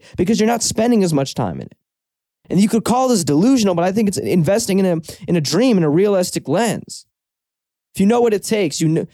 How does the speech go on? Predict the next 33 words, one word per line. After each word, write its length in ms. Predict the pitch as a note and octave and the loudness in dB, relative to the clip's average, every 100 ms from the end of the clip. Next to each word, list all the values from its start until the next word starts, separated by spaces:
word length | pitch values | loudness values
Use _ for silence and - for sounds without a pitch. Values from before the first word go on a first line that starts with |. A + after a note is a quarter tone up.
| F3 E3+ | -6 0
you 80 | |
know 220 | F3+ A#3 A#3 | 2 2 2
that 140 | G3 | 2
you 100 | F3+ | 0
gotta 320 | G3 G3 A#2+ _ | 0 -2 -4 _
put 240 | - A#3 A3+ | -2 0 0
in 180 | G3 G3+ | 0 2
the 100 | D#3+ | 2
work, 640 | A#2+ C3 G3 D#3 - - - _ _ _ _ - | 0 0 0 -2 -6 -18 -20 _ _ _ _ -4
but 140 | D3+ | -2
you 60 | F3+ | 0
put 240 | - A3+ | 0 0
in 80 | G#3 | 2
the 80 | E3+ | 2
work 260 | F#3 F#3 | 2 0
the 80 | E3+ | 0
way 120 | E3 | 2
you 160 | E3 C#3 | 2 2
want 320 | C#3 F3 F3+ | 2 0 -4
to. 320 | - C#2+ - _ _ _ _ _ _ _ _ _ _ _ _ _ _ _ _ _ _ _ _ - | -6 -6 -8 _ _ _ _ _ _ _ _ _ _ _ _ _ _ _ _ _ _ _ _ -4
And 180 | C3 D3 | 0 2
you're, 160 | D3 | 0
and 140 | B2+ C#3+ | 0 0
you're 160 | C#3+ | 0
constantly 540 | A#2 F3 F3+ F3+ F3 - _ _ _ _ - | 0 -2 -2 0 -2 -4 _ _ _ _ -6
trying 180 | G3+ | -2
to 80 | G3+ | -2
find 240 | G3 G3+ F3+ | -2 0 2
a 60 | |
way 320 | C#3+ F#3+ G3 | 2 2 0
to 120 | F#3 C#3+ | 0 -2
get 240 | E3+ - | -2 0
your 200 | E3 | 0